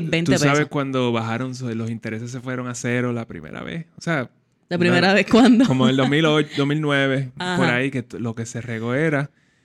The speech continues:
Speaker 2: eh, el momento es ahora, el momento de comprar casa es
Speaker 1: Mm.
Speaker 2: ahora, y qué sé yo. Es,
Speaker 1: Ajá.
Speaker 2: así estuvimos por diez años, por,
Speaker 1: Claro.
Speaker 2: por diez, doce años, más, más o menos eso es lo que está pasando aquí.
Speaker 1: Yes.
Speaker 2: El momento es ahora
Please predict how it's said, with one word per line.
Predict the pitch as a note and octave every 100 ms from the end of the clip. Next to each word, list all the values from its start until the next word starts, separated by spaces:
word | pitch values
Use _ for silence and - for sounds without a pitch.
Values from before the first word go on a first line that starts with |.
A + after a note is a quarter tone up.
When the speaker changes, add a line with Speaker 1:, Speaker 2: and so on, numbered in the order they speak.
| _ -
Speaker 2:
eh, | A#2+ A#2 A2+
el | A#2+
momento | B2 A2+ A#2 C#3+
es |
ahora, | C#3 A#2+ A#2+
el | A2+
momento | A2+ A#2+ C#3 D#3
de | C#3+
comprar | B2+ B2 B2+ B2+
casa | B2+ C#3 C3+ C#3 C3+ -
es | D#3 D#3
Speaker 1:
Mm. | D#3
Speaker 2:
ahora, | A2 B2 C#3 C#3 C#3 C3+ C3
y |
qué | -
sé | -
yo. | C#3+ B2+
Es, | B2 B2
Speaker 1:
Ajá. | A#2
Speaker 2:
así | A#2 C3
estuvimos | D#3 D3+ E3
por | C#3+ A#2
diez | B2+ A#2+ A2+
años, | - C#2
por, | -
Speaker 1:
Claro. | C3+ C3 C3+ C3
Speaker 2:
por | A2+
diez, | B2 B2+
doce | C3+ D3 D#3
años, | F3+ E3+ B2
más, | B2 A#2+
más | A#2
o | C#3
menos | D#3 G#3+ -
eso | D3+ E3+
es | F#3
lo |
que | E3
está | - C3
pasando | E3 F#3+ G3
aquí. | E3 B2 -
Speaker 1:
Yes. | - B2+ -
Speaker 2:
El | B2
momento | C3 C3+ C#3 E3+
es |
ahora | E3 D3+ G3 F3